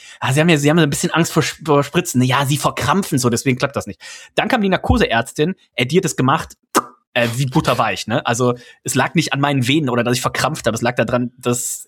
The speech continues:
äh, das überraschenderweise eine Ärztin besser kann als der Azubi. Dann, ähm,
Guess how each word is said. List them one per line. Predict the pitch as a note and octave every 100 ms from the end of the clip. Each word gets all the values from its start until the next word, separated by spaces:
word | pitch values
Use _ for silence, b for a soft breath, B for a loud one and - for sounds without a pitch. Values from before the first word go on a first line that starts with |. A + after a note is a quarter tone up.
| -
äh, | G#2
das | A2+ -
überraschenderweise | F3+ F3 E3 F#3 C#3+ D3 C3
eine | A#2+
Ärztin | B2 - G#2+
besser | A2 G#2
kann | G#2
als | E2 -
der | G2+
Azubi. | - - _ _ _ _ _ - -
Dann, | B2+ D3+ C4 B B B B -
ähm, | D#3+ D#3+ D#3+ E3 D#3+